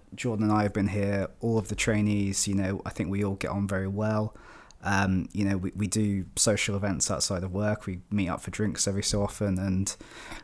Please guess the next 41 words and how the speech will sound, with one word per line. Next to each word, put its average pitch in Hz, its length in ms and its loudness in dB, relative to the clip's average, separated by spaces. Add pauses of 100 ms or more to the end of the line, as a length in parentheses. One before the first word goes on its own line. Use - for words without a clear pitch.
(180)
I - 40 -6
think 113 200 4
as, - 240 4 (380)
as 120 160 4
you 117 80 2
sort 110 180 0
of - 60 -10
get - 180 2
towards 107 320 -2
being 104 220 -2
a, 101 100 -4 (160)
a - 60 -8
third 110 320 0
or 104 40 -2
fourth 104 280 -4
seat 101 340 -2
and 104 100 -4
you, 98 140 -6
s-, - 220 -6 (100)
you, - 80 -8
you're 117 240 2
more 113 140 2
of 101 80 -2
a 104 40 -4
senior 107 360 2
trainee, 104 420 0
you 101 300 0
do 110 240 4
get 101 280 0
some 117 220 8
of 107 80 -2
the, 107 220 0 (160)
the 117 80 2
more 113 180 4
junior 107 400 2
first 107 380 2
and 107 100 4
second - 280 2
seaters. 101 400 0
They 104 120 0
do, 107 420 2